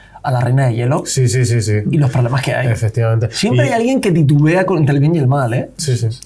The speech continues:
Speaker 2: Bueno, yo desde aquí también quiero hacer un llamamiento para que continúen la saga de películas, que nos la han dejado ya medio, las Crónicas de Narnia.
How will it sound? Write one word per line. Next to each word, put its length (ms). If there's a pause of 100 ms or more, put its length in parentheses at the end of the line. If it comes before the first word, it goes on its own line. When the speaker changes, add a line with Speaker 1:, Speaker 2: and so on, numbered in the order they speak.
(180)
Speaker 2:
Bueno, 160
yo 160
desde 120
aquí 160
también 200
quiero 160
hacer 200
un 80
llamamiento 500
para 140
que 120
continúen 720
la 140
saga 260
de 80
películas, 500
que 120
nos 160
la 80
han 80
dejado 280
ya 120
medio, 320
las 160
Crónicas 320
de 80
Narnia. 340